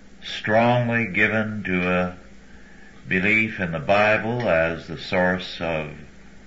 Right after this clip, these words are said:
law and government and for the foundations of society.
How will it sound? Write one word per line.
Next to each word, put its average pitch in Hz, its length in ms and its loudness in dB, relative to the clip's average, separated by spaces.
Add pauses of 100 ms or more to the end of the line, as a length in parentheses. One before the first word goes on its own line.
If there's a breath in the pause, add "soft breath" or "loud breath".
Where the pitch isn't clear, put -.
law 95 360 4
and 92 160 -2
government 101 680 0
and 78 420 -6 (1200 loud breath)
for 85 200 0
the 82 80 -6
foundations 101 960 2 (140)
of 92 160 -4
society. 92 920 -2